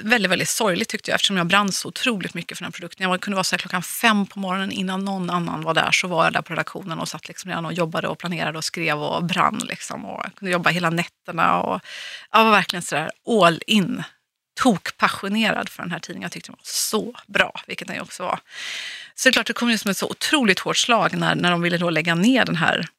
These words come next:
produkten. Ja, jag, jag kommer ihåg att jag blev verkligen, jag tog det väldigt personligt, att jag blev så, så otroligt ledsen när de la ner den. Och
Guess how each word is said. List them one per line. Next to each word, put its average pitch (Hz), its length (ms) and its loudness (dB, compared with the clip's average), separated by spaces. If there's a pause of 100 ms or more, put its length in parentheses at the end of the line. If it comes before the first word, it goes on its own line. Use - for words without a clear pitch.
(100)
produkten. - 540 -10 (200)
Ja, 233 100 6
jag, 247 140 8
jag 269 80 4
kommer 269 120 6
ihåg 247 60 8
att - 100 2
jag 233 80 2
blev 220 180 6
verkligen, 196 400 4
jag 226 100 2
tog 254 160 0
det 220 60 6
väldigt 196 400 2
personligt, 202 640 0
att 180 100 -12
jag 190 80 -10
blev 190 120 -8
så, 180 380 -8
så - 140 -4
otroligt 190 560 -8
ledsen - 360 -8
när 180 80 -6
de 170 140 -4
la 170 80 -8
ner 180 220 -2
den. 180 200 -2
Och 180 480 -2